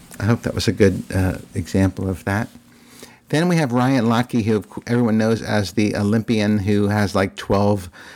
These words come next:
um, Olympic medals and then got into some trouble when he was, um, being a jerk and, uh, smoking pot and stuff. He's now married and has a kid and has another one on the way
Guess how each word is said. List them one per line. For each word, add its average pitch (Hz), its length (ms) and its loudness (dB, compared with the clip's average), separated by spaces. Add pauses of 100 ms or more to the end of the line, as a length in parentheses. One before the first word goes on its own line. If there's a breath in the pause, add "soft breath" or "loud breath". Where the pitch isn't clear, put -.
(360 loud breath)
um, 90 480 0 (720)
Olympic 110 380 2
medals 101 560 4 (340 loud breath)
and 104 380 0
then 107 220 0
got 98 180 0
into 101 220 0
some 104 180 -2
trouble 101 380 0
when 101 100 2
he 95 100 0
was, 95 380 -4
um, 87 400 -6 (1040)
being 110 160 4
a 107 80 4
jerk 98 440 2
and, 92 220 0
uh, 92 220 -4
smoking 101 460 0
pot 92 240 0
and 95 100 -2
stuff. 92 300 -2 (440 loud breath)
He's 185 300 -2
now 120 240 0
married 104 720 0
and 101 320 -2
has 101 160 -2
a 98 60 -4
kid 101 500 0
and 98 160 -2
has 92 160 0
another 104 260 4
one 95 140 2
on 92 220 0
the 90 80 0
way 95 420 2